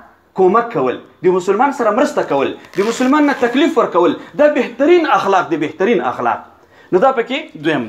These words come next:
دغه دی. دریم حکمت په دې کې دا دی، رسول الله صلی الله علیه وسلم فرمای، «طهرة للصائم»، دا د دې روزهدار دپاره پاکوالی دی پکې. انسان په دې روزهدار نه په دې روزه کې کوتاهي شوي، غلطي تې شوي او هغه نه پکې څه کمی بیشی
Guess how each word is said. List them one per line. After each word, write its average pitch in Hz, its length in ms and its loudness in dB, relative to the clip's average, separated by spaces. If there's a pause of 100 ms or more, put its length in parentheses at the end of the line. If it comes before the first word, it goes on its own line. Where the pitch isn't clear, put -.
دغه 104 180 -4
دی. 95 80 -8 (380)
دریم 285 240 4
حکمت 240 340 0
په 220 60 4
دې 240 160 0
کې 190 100 0
دا 226 160 4
دی، 226 80 -2 (300)
رسول 226 240 0
الله 196 180 2
صلی 180 160 -2
الله 190 220 0
علیه 190 80 2
وسلم 190 320 -2
فرمای، 175 260 0 (320)
«طهرة 233 480 2
للصائم»، 151 640 -2 (800)
دا 214 100 6
د 190 140 -2
دې 185 160 2
روزهدار 165 400 0
دپاره 185 320 -2 (320)
پاکوالی 156 400 2
دی 120 160 -4
پکې. 110 220 -10 (380)
انسان 220 380 0
په 185 160 -6
دې 196 160 0
روزهدار 196 320 2
نه 196 140 -2
په 180 40 0
دې 180 160 2
روزه 165 240 -2
کې 185 100 2 (340)
کوتاهي 175 420 4
شوي، 165 320 2
غلطي 170 320 2
تې 156 60 -2 (100)
شوي 165 200 0 (500)
او 160 120 4
هغه 165 160 2
نه 190 120 2
پکې 175 260 0
څه 190 140 -2
کمی 190 280 2
بیشی 165 280 0